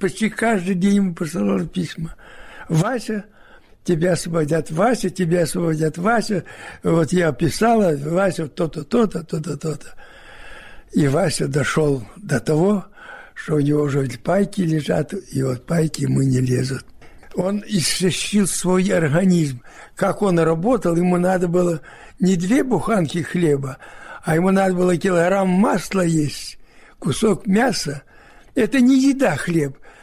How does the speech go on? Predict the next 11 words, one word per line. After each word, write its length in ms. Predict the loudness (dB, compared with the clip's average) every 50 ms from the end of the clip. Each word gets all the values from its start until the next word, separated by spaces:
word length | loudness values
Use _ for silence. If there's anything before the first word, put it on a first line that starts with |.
| -20 -6
Когда 280 | -2 -2 0 2 2 2
Ленд-лиз 600 | 2 2 2 0 0 0 0 2 2 0 0 -2
прошёл, 640 | -4 -2 -2 -2 0 0 2 2 2 2 -2 -6 -16 _ _ -20 -20 -20 -20 -20 -18 -16 -6
так 180 | -4 -2 2 2
нам 360 | 4 4 4 4 2 2 2
делали 520 | 0 0 2 4 4 4 4 4 4 2
буханки 720 | 2 2 0 0 2 2 4 4 2 2 2 2 2 2 0
с 80 | -4
белой 420 | -2 0 2 4 4 6 6 6 6
муки 600 | 6 4 4 0 2 2 2 2 2 0 -2 -4
американской. 960 | -2 2 4 4 4 4 2 2 2 0 0 0 -2 -6 -6 -4 -6 -6 -6